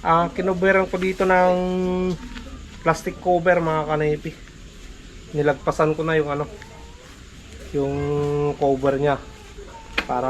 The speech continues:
matakpan din dito sana sa may plywood, para hindi mabilis masira. Ayan, magkabilaan,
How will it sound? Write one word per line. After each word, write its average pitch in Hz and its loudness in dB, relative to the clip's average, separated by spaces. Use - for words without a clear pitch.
matakpan 135 2
din 139 0
dito 135 -2
sana 135 0
sa - -2
may 131 0
plywood, 139 2
para 127 0
hindi 139 2
mabilis 139 0
masira. 151 0
Ayan, 147 -2
magkabilaan, 139 0